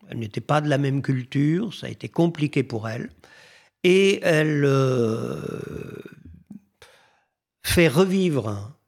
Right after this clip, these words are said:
ses, ses souvenirs d'enfance, mais en même temps, dans son école, elle, euh, convoque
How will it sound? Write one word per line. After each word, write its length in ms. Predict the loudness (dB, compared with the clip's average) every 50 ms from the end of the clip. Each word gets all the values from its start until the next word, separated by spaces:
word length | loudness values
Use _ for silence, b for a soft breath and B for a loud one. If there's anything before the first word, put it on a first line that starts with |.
| _ -6
ses, 800 | -4 -2 2 4 4 4 6 4 4 4 4 2 2 0 -2 0 0
ses 160 | 2 2 2
souvenirs 460 | 2 2 2 2 4 2 2 2 0
d'enfance, 680 | 0 -2 -2 -2 -2 -2 0 0 0 0 -2 -6 -12 B B B B B
mais 80 | 2 2
en 60 | 4
même 220 | 4 4 2 0
temps, 440 | 0 0 2 2 2 2 0 -2 -6 -10 _ _ _ _ -12 -12 -12 _ _ _ _ -8
dans 220 | -2 2 4 4 4
son 240 | 4 4 4 4
école, 600 | 4 2 2 2 4 4 4 4 4 2 0 -2 -4 -2
elle, 360 | 2 2 4 4 4 4 4 6
euh, 1200 | 6 6 6 6 4 4 4 4 2 2 2 0 0 -2 -4 -4 -6 -6 -6 -6 -6 -8 -8 -8 -10 -8 0
convoque 540 | 2 2 2 4 2 0 0 0 -4 -16 -20